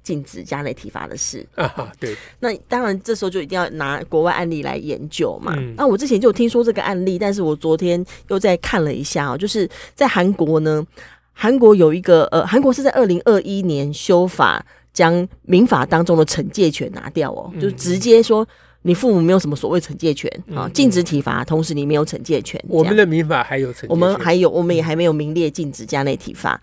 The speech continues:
Speaker 2: 嗯。对。
Speaker 1: 那他事实上他在二零一五年就曾经做过部分的修法了，那一路到二零一九
Speaker 2: 嗯。
Speaker 1: 年也有在修部分的法，直到二零二一年才真正拿掉惩戒权。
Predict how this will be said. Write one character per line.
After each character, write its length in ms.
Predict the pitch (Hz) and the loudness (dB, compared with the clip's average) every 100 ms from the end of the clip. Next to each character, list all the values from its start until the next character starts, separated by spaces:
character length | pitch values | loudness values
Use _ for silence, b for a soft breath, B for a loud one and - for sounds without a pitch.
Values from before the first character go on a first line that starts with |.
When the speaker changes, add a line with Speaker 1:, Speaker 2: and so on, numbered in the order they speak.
| B | B
Speaker 2:
嗯。 20 | B | B
对。 120 | 233 | -2
Speaker 1:
那 140 | 294 277 | 0 0
他 180 | - 277 | 0 -2
事 100 | 285 | -2
实 80 | 285 | 0
上 100 | 262 | 2
他 100 | 240 | 2
在 100 | 240 | 4
二 100 | 262 | 4
零 200 | 220 175 - | 4 2 0
一 140 | 226 | -4
五 220 | - 156 | -2 -4
年 200 | 143 139 | -4 -2
就 140 | 175 190 | 2 2
曾 160 | 170 | 2
经 140 | 156 175 | 0 2
做 160 | 202 | 2
过 180 | 175 170 | 2 0
部 180 | 165 196 | 0 -2
分 160 | 175 156 | 0 -2
的 80 | |
修 220 | 143 147 147 | 0 -2 -2
法 240 | - 50 | -4 -6
了， 200 | - - | -6 -8
那 120 | - 185 | -6 -4
一 180 | 135 170 | -2 2
路 320 | 226 202 160 B B | 4 4 0 B B
到 120 | - 190 | -2 2
二 120 | 247 | 4
零 120 | 202 | 4
一 100 | 233 | 2
九 160 | 208 151 | 4 4
Speaker 2:
嗯。 20 | |
Speaker 1:
年 120 | 151 | 4
也 60 | 160 | 6
有 120 | 151 | 6
在 140 | 175 | 4
修 180 | 165 185 | 2 2
部 140 | 208 202 | 0 -2
分 140 | 180 | -2
的 60 | 147 | -2
法， 200 | 87 - | -4 -8
直 140 | 151 | -2
到 100 | 196 | -2
二 140 | - | 2
零 120 | 185 165 _ | 0 0 _
二 140 | 208 - | 2 2
一 180 | 202 | -2
年 160 | 190 143 | 0 0
才 100 | 139 | -2
真 160 | 139 170 | 0 0
正 120 | 151 | 0
拿 120 | - | 0
掉 140 | 143 | -4
惩 140 | 139 - | -6 -8
戒 160 | 139 - | -8 -8
权。 200 | - | -10